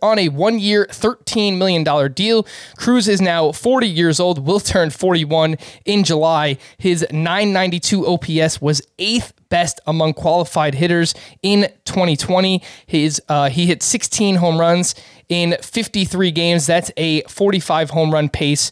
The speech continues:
over one hundred and fifty games. The A D P for Cruz is eighty-three point eight. Scott, you have Cruz ranked inside your top seventy players in both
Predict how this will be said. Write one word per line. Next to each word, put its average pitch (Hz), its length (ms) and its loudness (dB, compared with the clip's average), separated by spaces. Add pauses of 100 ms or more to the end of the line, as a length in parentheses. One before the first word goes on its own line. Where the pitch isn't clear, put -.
(260)
over 160 300 0
one 147 220 0
hundred 143 320 -2
and 135 120 -4
fifty 226 340 -4
games. 123 340 -4
The 165 120 -2
A 233 140 0
D 226 100 2
P 202 200 0
for 185 160 -2
Cruz 208 440 0 (280)
is 185 260 -2 (100)
eighty-three 196 680 -2
point 156 360 -2
eight. 240 340 -4 (360)
Scott, 185 300 -2
you 190 140 2
have 175 200 2
Cruz 175 340 2
ranked 160 240 0
inside 165 400 0
your 143 120 0
top 156 240 -2
seventy 233 560 0
players 175 680 0
in 156 220 0
both 160 420 -2